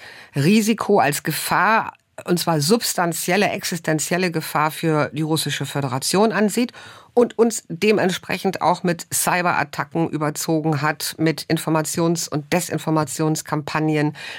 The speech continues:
Also, äh, bis hin zu den Tiergartenmorden hat, äh, Russland deutlich gemacht, dass wir als Deutschland auch mit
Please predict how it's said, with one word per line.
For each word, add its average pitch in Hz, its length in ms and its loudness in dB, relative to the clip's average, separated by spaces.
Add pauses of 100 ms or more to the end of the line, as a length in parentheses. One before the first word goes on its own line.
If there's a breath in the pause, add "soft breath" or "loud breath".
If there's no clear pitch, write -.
(120 loud breath)
Also, 175 280 4 (360 loud breath)
äh, 165 440 4
bis 156 300 0
hin 196 140 2
zu 185 100 -2
den 165 180 2
Tiergartenmorden 156 1080 2
hat, 160 260 -4
äh, 147 240 0 (260)
Russland 160 560 0
deutlich 156 540 0
gemacht, 151 540 -2
dass - 240 -4
wir 190 240 0 (560 soft breath)
als 165 360 2
Deutschland 160 840 0
auch 185 340 2 (100)
mit 202 280 4